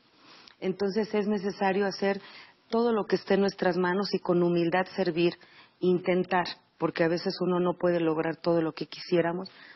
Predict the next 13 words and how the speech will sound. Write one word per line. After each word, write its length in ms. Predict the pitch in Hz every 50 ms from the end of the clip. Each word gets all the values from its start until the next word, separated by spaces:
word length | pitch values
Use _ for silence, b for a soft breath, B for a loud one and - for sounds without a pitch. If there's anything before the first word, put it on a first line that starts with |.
| B B -
pero 120 | 180 185
la 100 | 190 190
política 480 | - 208 202 208 226 - 220 - - 208
es 120 | 185 -
eso, 180 | 208 - - 175
el 80 | 170
arte 240 | 175 170 170 - 180
de 60 | 175
lo 140 | 170 180 -
posible, 500 | - 185 175 - 202 208 214 190 170 160 - B B B B - -
y 120 | 190 190
lo 160 | 208 240 262
posible 640 | 254 - 226 214 - - 220 214 190 190 214 247